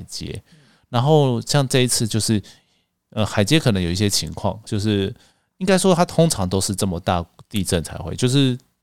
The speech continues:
Speaker 2: 要大地震才会造成啦。
Speaker 1: 对，
Speaker 2: 嗯。
Speaker 1: 因为它会一时-，一瞬间抬到那么多，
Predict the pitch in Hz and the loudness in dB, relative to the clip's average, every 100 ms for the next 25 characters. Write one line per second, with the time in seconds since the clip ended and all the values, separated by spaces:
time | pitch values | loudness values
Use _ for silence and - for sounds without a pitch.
0 | _ - 196 190 196 190 175 180 151 135 | _ -6 -4 0 -2 -2 -2 -2 -4 -4
1 | 143 143 113 - 65 78 147 98 - 151 | -2 -2 -2 -10 -10 0 4 4 2 0
2 | 170 135 135 131 131 117 107 - - - | 2 0 0 2 2 0 -2 -4 -4 0
3 | 147 110 104 - - 87 95 95 85 78 | 0 2 0 -2 -6 -4 0 0 -2 -4
4 | 80 85 | -6 -6